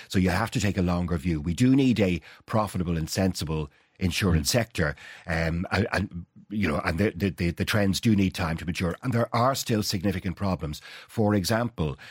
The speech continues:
Speaker 1: the personal injury costs for motor claims is coming down in a satisfactory way as predicted by the new guidelines. That's looking good.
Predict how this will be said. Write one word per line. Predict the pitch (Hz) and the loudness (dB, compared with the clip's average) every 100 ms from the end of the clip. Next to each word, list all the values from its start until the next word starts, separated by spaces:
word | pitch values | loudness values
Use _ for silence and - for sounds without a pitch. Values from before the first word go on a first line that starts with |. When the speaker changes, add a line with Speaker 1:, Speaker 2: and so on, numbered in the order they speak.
| - | -8
Speaker 1:
the | - | -2
personal | 120 - 113 | 0 2 4
injury | 110 101 92 | 4 2 -2
costs | 101 87 - | -2 -4 -4
for | - 92 | -4 -4
motor | 85 87 98 139 139 | -2 2 4 2 2
claims | 110 87 82 76 90 | -2 -2 -2 -2 -6
is | - | -4
coming | 98 87 | -2 0
down | 76 76 76 101 - | -2 -2 -2 -2 -2
in | 73 | -6
a | |
satisfactory | 73 - 95 104 - 90 - 98 | -4 0 0 0 0 -4 0 0
way | 76 76 78 | 0 -2 -4
as | 78 - | -4 -4
predicted | - 101 - 117 - | -4 -4 -2 -4 -2
by | 85 | -4
the | 82 | -2
new | 85 | -4
guidelines. | - 80 85 73 71 76 | -2 -4 -4 -6 -10 -6
That's | 92 - | -6 -4
looking | 101 78 - | -6 -6 -2
good. | 123 107 71 | 2 4 2